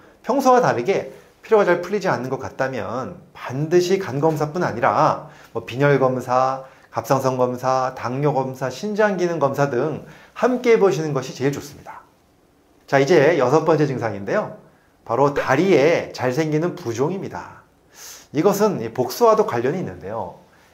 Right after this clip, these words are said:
간경변이 생기면 간에서 만들어지는 알부민 수치가 떨어지면서 삼투압 작용 때문에 결국 체액이 혈관 밖으로 빠져나가서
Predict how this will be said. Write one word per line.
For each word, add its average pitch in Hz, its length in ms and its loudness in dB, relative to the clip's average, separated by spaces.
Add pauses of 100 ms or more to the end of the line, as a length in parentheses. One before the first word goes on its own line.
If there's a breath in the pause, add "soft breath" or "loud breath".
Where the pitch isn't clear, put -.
(180 soft breath)
간경변이 196 640 2
생기면 175 560 -2
간에서 151 340 -2
만들어지는 147 520 0
알부민 143 420 -2
수치가 139 380 -4
떨어지면서 127 1000 -6 (420 loud breath)
삼투압 262 500 0
작용 185 260 0
때문에 180 480 -2 (260)
결국 147 220 -4
체액이 214 720 0 (180 loud breath)
혈관 233 380 4
밖으로 156 360 2
빠져나가서 156 880 0